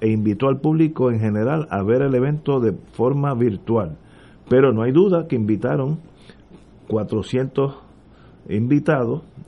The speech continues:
allí al frente del Capitolio, lado norte. Ya yo pasé por allí ahorita y estaban ya haciendo la clásica, eh, estructura para dar discursos, etcétera.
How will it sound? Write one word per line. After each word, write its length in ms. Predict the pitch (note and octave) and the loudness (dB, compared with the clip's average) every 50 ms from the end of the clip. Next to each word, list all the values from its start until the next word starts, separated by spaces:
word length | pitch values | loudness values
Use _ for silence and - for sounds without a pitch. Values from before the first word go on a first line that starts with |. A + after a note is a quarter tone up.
| - - | -16 -12
allí 400 | G#2 G2+ G2 G2+ G2+ A2+ B2 B2+ | -10 -8 -6 -4 -2 0 0 0
al 120 | A#2+ A2 | -2 -2
frente 520 | - - C3 C3 C3 B2+ - A#2+ A#2+ A#2 - - - - - - - - - - | -4 -4 -4 -4 -4 -4 -2 -2 -2 -2 -6 -12 -20 -20 -20 -20 -20 -20 -16 -8
del 240 | - G2 A2 G#2 F#2+ | -2 0 0 0 0
Capitolio, 720 | C3 A#2 - - C#3+ - - C#3 B2 A#2 A2+ A2 A2 G#2 | 0 -2 0 -2 -2 0 2 2 4 4 2 2 0 0
lado 360 | F#2 F2+ G2 G2+ G#2 G#2+ G#2+ | -2 0 2 2 2 4 4
norte. 420 | A2 A#2+ B2 B2+ A#2+ G#2+ - G#2+ G2 | 4 6 6 6 4 4 4 4 4
Ya 200 | G2 G2 F#2+ - - | 4 4 2 0 0
yo 200 | G2+ F#2+ G#2 G#2 | 4 6 6 6
pasé 280 | - - G#2 - A#2 G2+ | 6 4 2 4 2 2
por 160 | F#2+ A2 G2+ | 4 4 4
allí 200 | G2 G2 A2 A2 | 4 4 4 4
ahorita 440 | G#2+ G#2+ B2 C3 B2 - A#2 A2+ - - - - - - - - - | 6 6 4 4 2 2 -2 -4 -4 -8 -20 -20 -20 -20 -18 -8 -6
y 80 | - | -6
estaban 420 | F#2 - G#2 F#2+ G2+ A2 A2+ A2 G#2 | -4 0 0 0 2 2 2 2 2
ya 180 | G2 F#2+ G2 | 2 2 2
haciendo 520 | G2 F#2 - - A2 G#2+ G#2+ G2 G2+ G2 F#2+ | 2 0 2 2 2 4 4 4 4 4 4
la 340 | F#2 F#2 F2 E2 E2 D#2+ - - - - | 4 2 2 0 -2 -4 -6 -10 -18 -6
clásica, 500 | - - A#2 A2 A2 - A2 F2 - F#2 F2 E2 D#2+ E2 D#2 - | 0 2 2 2 2 2 -2 -2 0 -2 -2 -2 -2 -4 -6 -8
eh, 480 | - - E2+ D#2+ E2 D#2+ D#2 E2 E2+ - - E2 - - - - - - | -8 -6 -6 -4 -4 -4 -6 -8 -10 -10 -12 -14 -16 -16 -20 -20 -12 -6
estructura 680 | - G2+ - - - G#2+ F#2 - - C3 C3 B2 A2 F2+ D#2+ | -4 -4 -2 0 0 0 0 2 4 6 8 8 6 4 0
para 320 | - F#2 F2+ F2+ F2+ E2+ D#2+ | -4 -4 -4 -4 -4 -4 -6
dar 220 | E2+ F#2 F#2+ G#2 | -4 -2 -2 0
discursos, 600 | G#2+ G2+ F#2+ - - - B2 A#2 A2 - G#2+ F#2+ | 0 0 -2 0 2 4 4 4 4 2 2 2
etcétera. 500 | F2 D#2+ - - A#2+ G2 G#2+ F#2 F2+ F2 | 0 0 0 2 0 2 0 -2 -4 -6